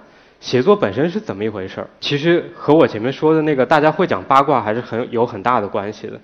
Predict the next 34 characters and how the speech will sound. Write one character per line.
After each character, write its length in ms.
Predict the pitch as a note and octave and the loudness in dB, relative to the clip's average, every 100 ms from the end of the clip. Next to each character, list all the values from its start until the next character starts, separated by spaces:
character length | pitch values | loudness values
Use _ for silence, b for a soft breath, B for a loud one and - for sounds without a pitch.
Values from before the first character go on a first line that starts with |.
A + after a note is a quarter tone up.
| B B B | B B B
人 260 | B2 A#2 C3+ | -2 0 4
的 140 | G#3 B2+ | 4 2
一 220 | B2 C3+ | -2 2
个 200 | D#3+ C3 | 2 2
很 240 | - G#2 | 0 -4
基 140 | G#2 G3 | -2 -2
本 160 | E3+ A2 | 0 -2
的 80 | |
本 220 | G2+ G2 C#3 | -2 -2 -2
领 160 | A2 | -4
是 260 | F#2+ A#2+ G#2 B B - | -4 -6 -6 B B 0
会 160 | F#3 | 0
讲 160 | C3+ F#2 F#2+ | 0 -6 -6
故 220 | G3+ E3 | -4 -4
事。 240 | - - - _ _ _ _ _ b b | -6 -16 -20 _ _ _ _ _ b b
我 120 | C3 C3 | 0 2
们 100 | C3+ | 0
从 260 | - E3+ | 0 0
小 300 | A#3 C3 G#2 | 2 2 0
的 140 | A2 B2 | -2 -4
时 120 | C3 | -2
候 240 | C3+ G#2+ B B _ | 0 -2 B B _
最 180 | C4 G#3+ | 2 4
爱 220 | - E3+ | 6 4
听 340 | C#3 - G#3+ A#3 | 4 -4 -2 0
的 120 | D3+ | 0
就 120 | A2+ | -2
是 120 | G#2 | -8
故 200 | G2+ G#2 | -10 -10
事， 200 | - - _ _ _ _ _ _ _ _ _ - | -10 -16 _ _ _ _ _ _ _ _ _ 2
我 120 | B2+ | 4
们 160 | B2 D3+ | 4 0
自 220 | - A#3+ | -2 -2
己 260 | - G2 | -2 -8